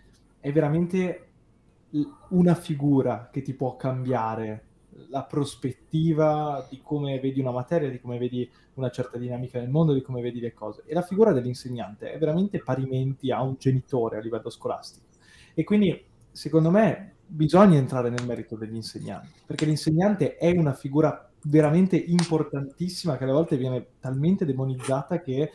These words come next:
sembra il portatore di informazioni, che di fatto non è. È non solo un portatore di conoscenza, è un dispensatore di conoscenza,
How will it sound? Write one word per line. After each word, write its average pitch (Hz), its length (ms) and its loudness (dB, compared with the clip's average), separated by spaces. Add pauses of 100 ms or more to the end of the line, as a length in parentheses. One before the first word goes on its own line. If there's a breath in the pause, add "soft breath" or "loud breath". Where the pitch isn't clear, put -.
(160 loud breath)
sembra 160 560 4
il 131 180 0
portatore 170 600 0
di 131 80 -2
informazioni, 117 1000 -6
che 160 80 -10
di 180 80 -10
fatto 185 280 -6
non 117 180 -4
è. 131 200 -2 (380 soft breath)
È 160 140 4
non 180 280 8
solo 139 680 2
un 139 180 -4
portatore 143 500 -6
di 139 80 -12
conoscenza, 117 880 -12
è 156 100 -2
un 151 120 4
dispensatore 143 1200 -2
di 135 160 -12
conoscenza, 120 680 -12